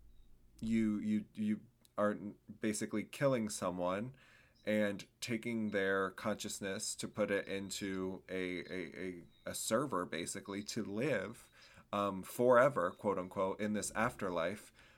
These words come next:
um, when they already have an afterlife that they, that they believe in and, uh,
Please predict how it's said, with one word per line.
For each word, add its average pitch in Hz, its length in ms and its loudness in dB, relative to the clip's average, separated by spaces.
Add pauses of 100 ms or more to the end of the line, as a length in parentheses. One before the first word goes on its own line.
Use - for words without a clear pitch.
(180)
um, 95 300 -4 (400)
when 104 520 0 (220)
they 104 200 0
already 107 380 4
have 117 360 0
an 85 80 -2
afterlife 71 640 -4
that 80 180 -8
they, 69 280 -8 (460)
that - 140 -8
they 85 100 -6
believe - 420 -12
in - 60 -10 (180)
and, - 160 -18 (440)
uh, - 120 -16